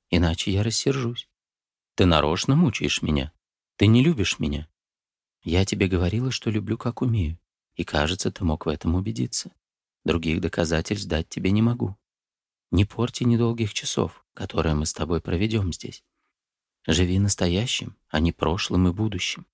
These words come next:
Прошлое для стариков, а будущее? Будущее для чего хочешь, только не для любви.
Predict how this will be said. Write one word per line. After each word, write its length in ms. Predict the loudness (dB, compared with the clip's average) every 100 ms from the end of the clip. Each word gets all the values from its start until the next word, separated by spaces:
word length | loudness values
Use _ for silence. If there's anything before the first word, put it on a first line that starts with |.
| _ _ _ -6
Прошлое 560 | -2 -2 -2 -6 -8 -4
для 140 | -2
стариков, 680 | -2 -2 -4 -4 -6 -6 -8 _ _ _ _
а 120 | -4
будущее? 640 | -2 -2 -2 -4 -6 -8 _ _ _ _ _ _ _ _ -8
Будущее 720 | 0 2 2 0 -2 -6 -8 _ _ _ -8
для 240 | -2 2 2
чего 280 | 2 0
хочешь, 540 | 0 -2 -4 -6 -14 _ _ _
только 320 | 0 0 2
не 140 | 2 4
для 140 | 4
любви. 440 | 0 -2 -4 -6